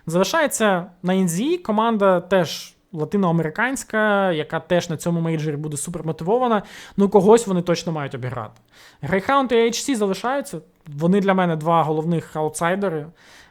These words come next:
М, не знаю, що там у них, е, по останнім результатам, не особливо слідкував за ними. Й-, азійський R M R не був там якимсь супер яскравим, і вийшли, в принципі, ті самі колективи, що й зазвичай звідти виходять.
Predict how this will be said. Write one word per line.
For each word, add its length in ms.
М, 200
не 80
знаю, 280
що 160
там 140
у 40
них, 320
е, 560
по 80
останнім 360
результатам, 560
не 80
особливо 400
слідкував 420
за 120
ними. 360
Й-, 500
азійський 500
R 100
M 140
R 80
не 80
був 160
там 140
якимсь 320
супер 280
яскравим, 800
і 400
вийшли, 380
в 20
принципі, 420
ті 120
самі 260
колективи, 440
що 140
й 20
зазвичай 380
звідти 300
виходять. 480